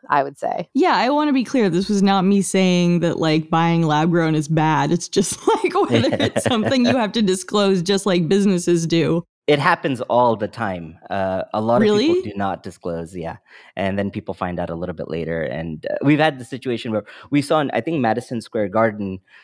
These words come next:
Speaker 3: uh, there was somebody with a diamond tester walking around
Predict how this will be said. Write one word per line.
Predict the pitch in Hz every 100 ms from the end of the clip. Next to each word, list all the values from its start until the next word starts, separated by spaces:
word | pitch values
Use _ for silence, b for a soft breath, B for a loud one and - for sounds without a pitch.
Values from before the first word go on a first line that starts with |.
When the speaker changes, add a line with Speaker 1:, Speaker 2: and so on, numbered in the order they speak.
| B B
Speaker 3:
uh, | 104 101 98
there | 113
was | 113
somebody | 160 147
with | 123
a | 110
diamond | 107 117 110 104
tester | 123 - 110
walking | 101 98 - 107
around | 92 92 90 98 135